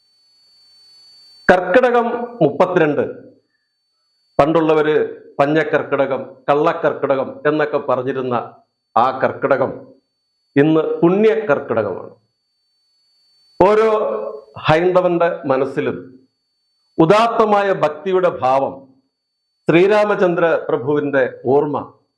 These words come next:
ആ ശ്രീരാമചന്ദ്ര ദേവനിലൂടെ ഒരു മാസക്കാലം മുപ്പത്തിരണ്ട് ദിവസം പിന്നിട്ട് ഭക്തി നിർഭരമായ ഒരു മാസം കഴിഞ്ഞിരിക്കുന്നു. ആ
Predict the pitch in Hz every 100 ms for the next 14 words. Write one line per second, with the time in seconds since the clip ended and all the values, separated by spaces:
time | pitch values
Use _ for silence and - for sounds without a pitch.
0 | _ _ _ _ - 170 175 175 185 202
1 | 208 208 185 - - 156 156 160 - -
2 | 139 147 156 156 143 131 104 - - _
3 | _ _ _ _ - 170 185 156 160 160
4 | 196 - 131 123 110 - 123 113 - -
5 | 180 175 143 127 127 151 - - _ _
6 | _ 143 143 151 - 110 95 - - _
7 | _ _ _ _ - - 156 - 254 208
8 | 170 151 147 139 127 120 - 127 113 110
9 | 110 117 110 107 107 98 - - - -
10 | _ _ _ _ _ _ _ _ _ _
11 | 226